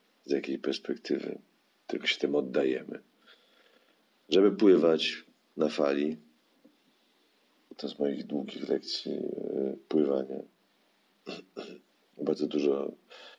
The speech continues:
pływałem, nie pływając, i potem nagle któregoś dnia przepłynąłem dwieście metrów. Więc mam tutaj duży staż. To główne takie zadanie polegało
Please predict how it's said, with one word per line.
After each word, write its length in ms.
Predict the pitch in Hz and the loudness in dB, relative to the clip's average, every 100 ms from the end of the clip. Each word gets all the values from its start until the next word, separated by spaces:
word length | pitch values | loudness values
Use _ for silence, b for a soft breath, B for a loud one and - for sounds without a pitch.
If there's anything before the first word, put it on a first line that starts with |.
| B B _ | B B _
pływałem, 480 | 82 78 73 73 73 | -2 2 4 4 2
nie 100 | 71 | -2
pływając, 840 | 73 71 69 67 82 95 - - _ _ _ | 0 2 2 0 -2 -8 -18 -20 _ _ _
i 60 | 73 | -14
potem 300 | - - 71 | -10 -6 -4
nagle 480 | 69 67 71 69 69 _ _ _ _ _ _ - | -4 -4 -4 -4 -8 _ _ _ _ _ _ -16
któregoś 380 | - 76 69 65 | -2 0 0 -2
dnia 320 | 67 65 71 - _ - | -4 -4 -6 -14 _ -12
przepłynąłem 600 | - - 67 - - - | -10 -6 -6 -6 -10 -12
dwieście 340 | - 67 - - | -12 -8 -6 -6
metrów. 320 | - - - _ _ b b b b b | -8 -12 -18 _ _ b b b b b
Więc 120 | 67 71 | -12 -6
mam 120 | 67 | -6
tutaj 200 | 67 65 | -4 -4
duży 240 | 65 65 | -2 -4
staż. 520 | - - - - - _ _ _ b b b b b b b b b b b _ _ _ _ _ _ _ _ | -4 -8 -8 -10 -12 _ _ _ b b b b b b b b b b b _ _ _ _ _ _ _ _
To 120 | 71 | -4
główne 460 | 69 76 73 73 69 | 0 0 0 0 -2
takie 280 | - - | -6 -8
zadanie 400 | 67 67 69 69 | -6 -4 -4 -6
polegało 460 | 69 65 65 65 65 | -8 -8 -10 -8 -14